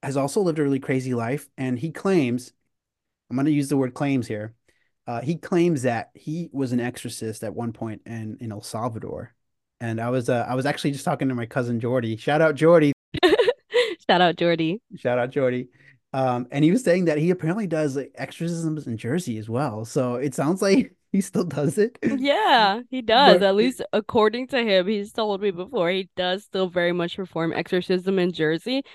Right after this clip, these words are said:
Speaker 2: which is hilarious. I need to go to one of these.
Speaker 1: We're gonna, like, probably do an entire episode on Uncle Romeo at some point,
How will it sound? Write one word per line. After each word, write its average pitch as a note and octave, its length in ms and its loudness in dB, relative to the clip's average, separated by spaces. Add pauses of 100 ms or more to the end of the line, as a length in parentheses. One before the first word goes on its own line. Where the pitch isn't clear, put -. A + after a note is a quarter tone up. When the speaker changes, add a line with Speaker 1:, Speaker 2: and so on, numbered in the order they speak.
(140)
Speaker 2:
which G#3 180 4
is C#4 140 2 (220)
hilarious. E3+ 1040 2 (160)
I G3 100 4
need G3 180 2
to G3 100 0
go F3 140 6
to D#3+ 80 4
one D3 140 0
of C3+ 80 -6
these. - 400 -6 (360)
Speaker 1:
We're G3 120 -8
gonna, A3 280 2
like, C3+ 240 0
probably D#3+ 460 -2
do C3+ 140 2
an C3+ 60 2
entire B2 340 0
episode A#2+ 300 -6
on C#3 80 -2
Uncle C#3 200 -2
Romeo C#3 280 2
at C#3 100 -6
some D#3 160 -2
point, C#3+ 360 -4